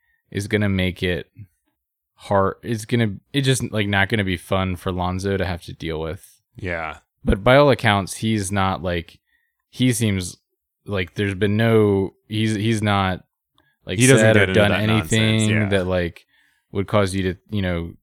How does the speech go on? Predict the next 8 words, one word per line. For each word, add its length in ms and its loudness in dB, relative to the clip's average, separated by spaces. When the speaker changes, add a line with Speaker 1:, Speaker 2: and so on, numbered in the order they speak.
Speaker 1:
think 200 -4
that 160 -4
he's 200 -6
a 180 -4
troublemaker 600 -4
or, 580 -4
or 140 -6
whatever. 680 0